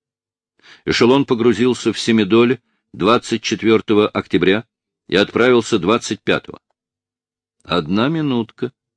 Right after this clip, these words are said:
произнёс проверявший списки, поднялся и вышел в соседнюю комнату.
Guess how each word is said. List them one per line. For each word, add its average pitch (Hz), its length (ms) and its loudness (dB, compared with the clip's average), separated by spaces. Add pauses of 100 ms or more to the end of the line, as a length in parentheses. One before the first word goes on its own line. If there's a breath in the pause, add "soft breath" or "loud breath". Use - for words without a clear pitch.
(760)
произнёс 78 800 -4
проверявший 71 600 -6
списки, - 460 -10 (340 soft breath)
поднялся 101 720 -2 (240)
и 92 140 0
вышел 110 320 0
в - 80 -18
соседнюю 87 460 -6
комнату. 62 440 -10